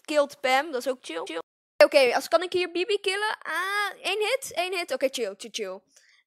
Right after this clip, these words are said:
Eh, het gaat wel beter, het gaat wel beter. Bi-, die Bibi-bubbel raakte mij gelukkig niet te vaak.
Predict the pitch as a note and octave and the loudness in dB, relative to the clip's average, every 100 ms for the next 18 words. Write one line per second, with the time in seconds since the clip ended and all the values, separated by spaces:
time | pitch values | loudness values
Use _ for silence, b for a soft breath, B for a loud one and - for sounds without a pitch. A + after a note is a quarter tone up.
0 | - C4 C4+ C#4 C#4+ D4 - G4+ F#4+ C4+ | -8 -2 2 2 2 0 0 -2 0 0
1 | A#3+ A#3+ - C4+ C4+ A3+ G#3 A3+ C4 C4 | 0 0 -4 -6 -6 -8 -8 -8 -8 -6
2 | C#4+ C4+ B3 A#3+ D#4+ E4 C#4 D4 C#4+ C4 | -6 -6 -8 -6 -4 -4 -4 0 2 2
3 | B3 C4 C4+ A#3 A#3 B3+ A3+ B3 A3+ - | 2 0 0 -6 -10 -8 -12 -14 -18 -8
4 | G#3+ A3+ - | -4 -4 -6